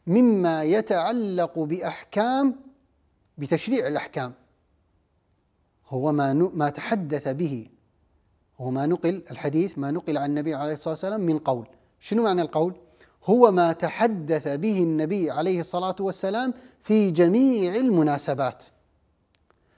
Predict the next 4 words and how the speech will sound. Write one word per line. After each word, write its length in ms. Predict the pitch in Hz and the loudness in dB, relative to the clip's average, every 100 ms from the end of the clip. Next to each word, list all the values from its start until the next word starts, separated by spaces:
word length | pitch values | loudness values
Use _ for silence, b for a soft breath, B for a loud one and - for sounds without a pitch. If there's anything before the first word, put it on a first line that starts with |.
| _ | _
فيما 420 | - 254 226 185 175 | 0 2 4 2 2
يتعلق 1000 | 170 185 165 226 233 185 190 220 269 254 - _ _ _ _ _ _ - | 2 0 0 0 0 0 0 2 0 -2 -10 _ _ _ _ _ _ -6
بتشريع 960 | 147 180 175 170 - 151 - 196 233 135 | 0 2 0 -4 -6 -6 -2 0 0 -2
الأحكام. 540 | 139 - - 143 127 | -6 -10 -8 -8 -8